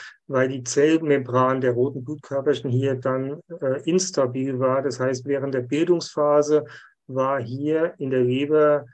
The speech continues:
die Qualität der Ausgangsstoffe für die Blutbildung nicht optimal. Das ist der Hinweis, wenn solche, ähm, Zahnradphänomene oder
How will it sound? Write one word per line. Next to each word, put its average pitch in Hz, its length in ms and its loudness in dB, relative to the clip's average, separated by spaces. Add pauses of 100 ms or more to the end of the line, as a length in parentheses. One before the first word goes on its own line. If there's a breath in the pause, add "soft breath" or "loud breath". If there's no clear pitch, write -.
(300 loud breath)
die 127 100 -14
Qualität 139 920 -4
der 135 180 -6
Ausgangsstoffe 147 960 0
für 160 160 -6
die 160 100 -6
Blutbildung 143 680 -4
nicht 127 260 -6
optimal. 117 680 -4 (500 loud breath)
Das 123 180 -6
ist - 160 -6
der 139 140 2
Hinweis, 123 480 0
wenn 127 180 -2
solche, 123 440 0
ähm, 120 640 -4 (280)
Zahnradphänomene 127 1200 -2
oder 117 360 -6